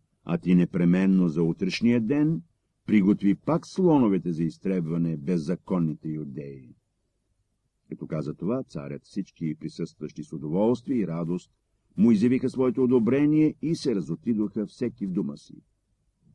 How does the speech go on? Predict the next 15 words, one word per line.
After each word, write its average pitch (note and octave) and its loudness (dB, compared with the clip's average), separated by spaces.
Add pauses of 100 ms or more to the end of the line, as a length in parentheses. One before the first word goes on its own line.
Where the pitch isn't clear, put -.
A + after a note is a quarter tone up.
(180)
Нощта C3+ -6
беше C#3 -2
употребена A#2+ -2
не E2 -4
толкова D#2+ -8
за E2 -4
сън, F2 0 (580)
колкото B2 0
за D2+ -4
измислене D#2+ -2
всякакви D#3 -4
поругания C3 0 (360)
над D2 -6
мнимите F2 0
престъпници. - -14